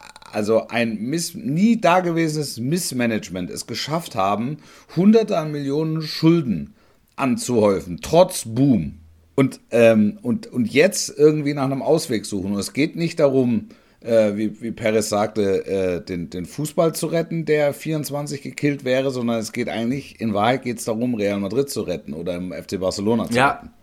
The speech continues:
Speaker 2: ja, das stimmt. Dings hat das auch wieder gut gesagt, Eberl, der, der, der, der
Speaker 1: Ja.
Speaker 2: gesagt,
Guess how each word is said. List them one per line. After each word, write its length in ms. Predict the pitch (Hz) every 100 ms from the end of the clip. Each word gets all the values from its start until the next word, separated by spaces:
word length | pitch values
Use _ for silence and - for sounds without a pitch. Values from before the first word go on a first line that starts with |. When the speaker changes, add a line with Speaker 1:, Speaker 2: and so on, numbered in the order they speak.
| _
Speaker 2:
ja, 260 | 120 117 - _ -
das 140 | 98
stimmt. 400 | - 131 107 - _ _ 135
Dings 260 | 147 -
hat 140 | 147 127
das 160 | 120
auch 180 | 120 127
wieder 180 | 127 113
gut 220 | 113 113
gesagt, 400 | 113 110 110 -
Eberl, 500 | 123 131 107 131 - _ - _ _ _ _ -
der, 160 | 113 113
der, 220 | 117 113
der, 140 | 117
der 80 | 107
Speaker 1:
Ja. 60 | 120
Speaker 2:
gesagt, 300 | 113 123